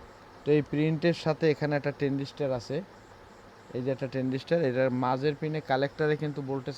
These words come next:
আছে, কিন্তু এখানে, আহ,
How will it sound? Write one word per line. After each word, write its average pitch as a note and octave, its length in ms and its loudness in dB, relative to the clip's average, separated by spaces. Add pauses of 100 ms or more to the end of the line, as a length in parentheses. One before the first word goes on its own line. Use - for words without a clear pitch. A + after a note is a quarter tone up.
আছে, D3+ 160 -4 (600)
কিন্তু D#3 320 0 (760)
এখানে, D#3 320 0 (100)
আহ, - 1300 -2